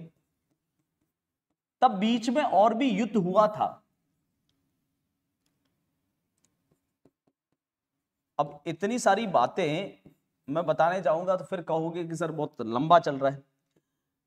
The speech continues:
इसलिए मैं इसको थोड़ा स्किप कर जाता हूं। फिलहाल इतना बता दूं कि बीच में एक युद्ध हुआ था जिसे माछा तोड़ युद्ध कहते हैं। मैंने कहा था खटिया तोड़ युद्ध करने में मेवाड़ी माहिर थे।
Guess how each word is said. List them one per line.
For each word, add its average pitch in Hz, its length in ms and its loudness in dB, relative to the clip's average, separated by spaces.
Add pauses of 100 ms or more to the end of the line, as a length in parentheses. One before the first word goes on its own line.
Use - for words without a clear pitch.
(160)
इसलिए 196 320 -2
मैं 170 200 0
इसको 170 360 -6
थोड़ा 165 260 2
स्किप 202 380 -8
कर 190 120 0
जाता 151 280 -2
हूं। 220 100 -4
फिलहाल 196 320 4
इतना 226 260 0
बता 160 280 0
दूं 226 180 -6
कि 220 120 -8
बीच 196 300 -6
में 220 100 -2
एक 214 160 -4
युद्ध 180 220 -4
हुआ 175 220 0
था 196 160 -2
जिसे 190 240 -4
माछा 165 460 0
तोड़ 196 240 -2
युद्ध 165 220 -2
कहते - 280 -8
हैं। 117 80 -4
मैंने 151 200 -6
कहा 185 160 -4
था 135 180 -8
खटिया 175 320 -2
तोड़ 196 200 0
युद्ध 180 220 -4
करने 185 240 -2
में 190 140 -6
मेवाड़ी 165 360 0
माहिर 156 400 -4
थे। 127 100 -12